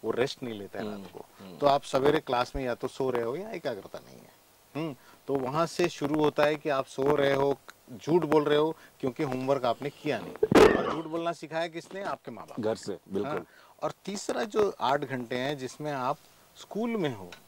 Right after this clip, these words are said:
Speaker 2: हम्म।
Speaker 1: हम्म, वो school में चूंकि जैसे इन्होंने कहा एक माफिया है जिसने पूरा कब्जा कर रखा है, उनको admission से मतलब है, आपकी शिक्षा या उसके स्तर से मतलब नहीं है।
Speaker 2: हम्म।
Speaker 1: हाँ,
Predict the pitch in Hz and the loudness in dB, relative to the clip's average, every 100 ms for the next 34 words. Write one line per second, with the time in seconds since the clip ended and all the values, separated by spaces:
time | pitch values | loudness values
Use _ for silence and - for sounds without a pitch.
0 | 123 120 135 156 - - - 104 147 233 | -16 -8 -6 -6 -10 -20 -20 -8 2 2
1 | 247 - 175 202 208 196 208 220 - 170 | 2 -2 0 0 2 2 2 0 -4 -6
2 | 156 196 190 160 156 - 165 165 170 156 | -2 0 2 2 0 -2 -2 -2 -2 0
3 | 165 165 151 143 135 139 170 160 139 139 | 4 4 2 2 2 2 4 4 4 2
4 | 139 - - - 117 - 151 156 135 147 | -2 -8 -20 -6 -6 0 2 2 0 2
5 | 151 151 - 135 113 185 175 135 123 - | 4 4 4 2 6 6 6 4 0 -2
6 | 139 139 175 - - 131 143 180 156 127 | 0 0 0 -10 -10 -6 0 4 6 4
7 | 151 185 180 170 151 120 135 139 170 139 | 0 2 0 -2 -4 -6 -2 -2 0 -2
8 | - 139 - 107 - 156 165 139 120 - | -2 -8 -10 -12 -2 2 2 2 -2 -6
9 | 165 185 - - - - - 220 185 170 | -4 -4 -8 -20 -20 0 8 8 8 0
10 | 127 - 113 104 101 101 107 92 85 - | -2 -4 -6 -6 -10 -6 -4 -6 -10 -4
11 | 135 160 | 0 2